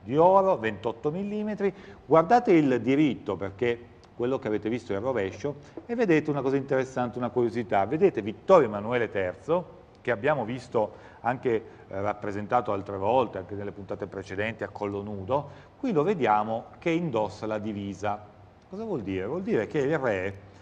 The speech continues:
è ve-, che vuol dare un messaggio, non è banale, cioè non è casuale quello che vedete sulle monete, non lo è mai stato.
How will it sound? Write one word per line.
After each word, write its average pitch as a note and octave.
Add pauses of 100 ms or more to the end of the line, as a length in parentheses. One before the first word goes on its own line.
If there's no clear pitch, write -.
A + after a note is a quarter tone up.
(220)
è A#2
ve-, F#3+
che F3
vuol E3+
dare F3
un D3
messaggio, A2 (180)
non C3
è F#3
banale, G2+
cioè C3+
non D3+
è F#3
casuale F#2
quello F#2
che F2+
vedete F2
sulle F2+
monete, F2
non C#3+
lo E3+
è E3+
mai E3+
stato. -